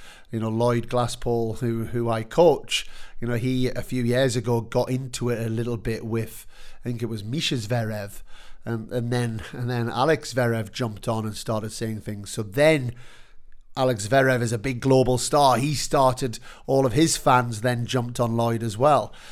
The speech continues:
you know, and it was the sort of thing that just didn't work for Lloyd. So he came off social media, you know, he's, he's still on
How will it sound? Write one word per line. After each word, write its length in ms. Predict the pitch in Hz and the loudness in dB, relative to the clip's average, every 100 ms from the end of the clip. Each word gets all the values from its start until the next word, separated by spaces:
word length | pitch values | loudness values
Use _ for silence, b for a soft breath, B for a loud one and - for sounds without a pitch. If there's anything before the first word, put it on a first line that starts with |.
| B - | B -6
you 120 | 123 | 0
know, 100 | 120 | 0
and 80 | 120 | 0
it 60 | |
was 140 | 117 123 | -2 -2
the 60 | |
sort 280 | 120 156 156 | 0 4 4
of 80 | 123 | 2
thing 160 | 135 120 | -2 -4
that 100 | 110 | -4
just 180 | 123 135 | -6 -6
didn't 180 | 113 | -6
work 240 | 110 123 - | -2 -2 0
for 120 | 143 | -4
Lloyd. 260 | 113 101 - | -4 -4 -6
So 240 | 110 110 b b b | -6 -8 b b b
he 100 | 117 | -6
came 260 | 127 113 | -2 -2
off 100 | 113 | -2
social 360 | - 117 110 113 | -4 -4 -4 -6
media, 420 | 113 127 110 - - | -6 -4 -8 -10 -10
you 100 | 110 | -8
know, 140 | 107 | -6
he's, 340 | 110 107 - - | -6 -8 -10 -12
he's 160 | 120 - | -10 -10
still 260 | - 127 | -4 0
on 220 | 117 107 | 0 -2